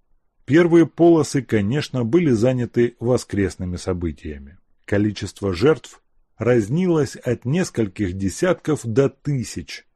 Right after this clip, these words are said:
в зависимости от того, кому принадлежала газета и кто был редактором. Совершенно по-разному представляли газетчики и причины массовых волнений.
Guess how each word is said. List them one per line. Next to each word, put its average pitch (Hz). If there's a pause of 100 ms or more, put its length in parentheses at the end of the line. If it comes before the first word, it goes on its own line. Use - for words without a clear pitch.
в 92
зависимости 92
от 87
того, 135 (180)
кому 165
принадлежала 95
газета 98
и 139
кто -
был 113 (140)
редактором. 98 (480)
Совершенно 139
по-разному 151
представляли 139
газетчики 127
и 160
причины 113
массовых 92
волнений. 92